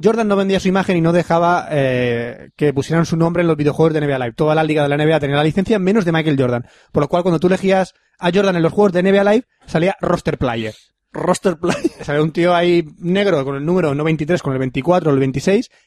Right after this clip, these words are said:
Speaker 1: y era roster player. No te dejaban jugar a Jordan. Y dices, "Joder, tengo un juego de N B A actual y no puedo jugar a Michael Jordan". Bueno, pues esto N B A, eh, two K once lo ha solucionado diciendo, "¿Queréis Jordan? Pues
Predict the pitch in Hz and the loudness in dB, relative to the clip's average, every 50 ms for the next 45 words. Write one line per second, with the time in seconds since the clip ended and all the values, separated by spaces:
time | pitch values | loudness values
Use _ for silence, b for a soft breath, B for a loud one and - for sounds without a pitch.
0 | b b 156 151 180 - _ - 160 196 214 - - 160 135 120 123 113 113 113 | b b -6 -4 -4 -6 _ -2 0 0 0 0 -2 -6 -6 -6 -6 -8 -8 -8
1 | 113 113 131 156 151 170 165 156 - 175 175 165 - 147 147 143 131 127 139 131 | -8 -6 -6 -4 -2 0 0 0 0 -2 -4 -2 0 0 0 0 0 0 0 -2
2 | 123 123 117 - - - - 135 123 - b b b b b b b 160 185 202 | -2 -4 -8 -10 -12 -12 -10 -10 -10 -12 b b b b b b b 0 2 2
3 | 147 113 185 175 170 165 180 185 185 180 175 160 143 135 - 160 151 180 214 233 | 2 4 4 4 4 4 4 2 2 4 4 2 0 0 0 2 2 2 2 2
4 | - 156 160 170 196 208 151 170 196 196 196 170 - 160 180 185 180 160 147 151 | 0 -2 0 0 0 0 2 2 2 2 2 0 0 0 0 2 0 0 -2 -2
5 | 160 143 147 139 131 131 123 120 117 113 - b b b b 190 220 233 254 185 | -4 -4 -4 -4 -6 -6 -8 -10 -10 -14 -16 b b b b -2 0 0 0 -2
6 | 151 127 - - - 170 170 - - 202 190 180 175 170 170 170 170 175 185 214 | -6 -8 -8 -6 -4 -4 -2 0 0 0 0 0 2 2 2 2 2 2 2 0
7 | 220 - _ _ - - 180 160 156 - 175 170 - 180 185 202 196 - 240 202 | -2 -6 _ _ -4 0 0 0 2 2 0 0 2 2 2 2 2 2 2 2
8 | 170 170 165 143 - 185 165 - 180 185 208 190 - - 147 131 - - 196 247 | 2 2 0 0 -2 -2 -2 -2 0 0 0 0 -2 -4 -8 -6 -4 -2 0 0
9 | 247 180 214 220 226 254 311 240 - 156 127 - | 2 2 2 0 0 -2 -4 -6 -8 -10 -12 -12